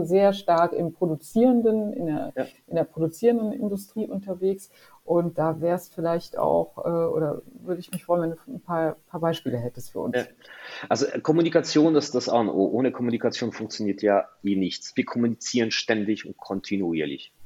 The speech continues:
Speaker 2: Ja, also egal, ob das jetzt wa-, das gesprochene Wort ist, es ist aber auch die Haltung, es ist mein Verhalten, Gestik, Mimik und so weiter und so fort.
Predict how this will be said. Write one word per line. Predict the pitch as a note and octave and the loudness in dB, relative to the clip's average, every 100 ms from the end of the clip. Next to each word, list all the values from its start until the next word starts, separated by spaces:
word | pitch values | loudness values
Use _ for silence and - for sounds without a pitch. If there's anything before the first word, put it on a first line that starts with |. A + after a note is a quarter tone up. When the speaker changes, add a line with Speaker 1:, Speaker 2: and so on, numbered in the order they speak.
| - | -2
Speaker 2:
Ja, | A2 - | 2 2
also | G#2+ G2+ | 2 0
egal, | G2 G2+ A#2 | 2 4 4
ob | B2 | 4
das | A#2 G#2+ | 0 0
jetzt | G2+ | 0
wa-, | G#2+ - | 0 -2
das | A2 - | -4 -2
gesprochene | A#2 - D#3 C#3 A2+ | -4 0 0 2 2
Wort | G#2 G#2 - | 4 2 2
ist, | G#2 - | 0 0
es | - C3+ | -4 -4
ist | B2 | 0
aber | A2+ | 2
auch | G2+ | 2
die | - G2 | 0 2
Haltung, | B2 D3 C#3+ A2+ G#2+ G#2 | 4 4 4 2 2 0
es | G2+ | -6
ist | A#2+ - | -6 -6
mein | A2 G#2 | -6 -4
Verhalten, | A2 A#2 B2 B2 - A2 G#2 - - _ - | -2 4 4 2 -2 -4 -4 -6 -20 _ 2
Gestik, | C3 C#3 - B2 - | 4 4 2 0 0
Mimik | A#2 C3+ C3 A#2+ - | 2 4 4 2 -2
und | G2+ | -2
so | G2 | 4
weiter | F#2+ F2+ F#2+ | 4 4 0
und | |
so | F2+ | -4
fort. | - F#2 | 2 2